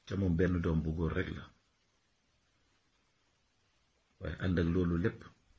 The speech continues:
mu gas ba mu xóot, mu maasale jël tànkam teg ca. Topp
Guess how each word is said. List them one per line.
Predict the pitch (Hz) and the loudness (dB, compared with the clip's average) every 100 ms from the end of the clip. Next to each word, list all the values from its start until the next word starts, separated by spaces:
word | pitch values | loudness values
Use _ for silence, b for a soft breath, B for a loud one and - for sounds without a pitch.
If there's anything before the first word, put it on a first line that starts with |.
| _ _ _ _ _ _ _ _ _ _ _ _ _ _ _ _ | _ _ _ _ _ _ _ _ _ _ _ _ _ _ _ _
mu | 95 85 | -8 -2
gas | 87 - | -2 -4
ba | 78 95 | -2 0
mu | 110 | 0
xóot, | - 85 - _ - _ _ _ _ _ _ - | 0 -4 -6 _ -20 _ _ _ _ _ _ -6
mu | 85 | -2
maasale | 87 92 90 - 85 80 | 2 0 0 -4 -6 -2
jël | 90 82 | -2 -2
tànkam | 85 80 87 82 | -4 -2 -4 -6
teg | 98 - | -8 -10
ca. | - - _ _ _ _ _ _ _ _ _ _ _ _ _ | -14 -14 _ _ _ _ _ _ _ _ _ _ _ _ _
Topp | 120 117 | -8 -4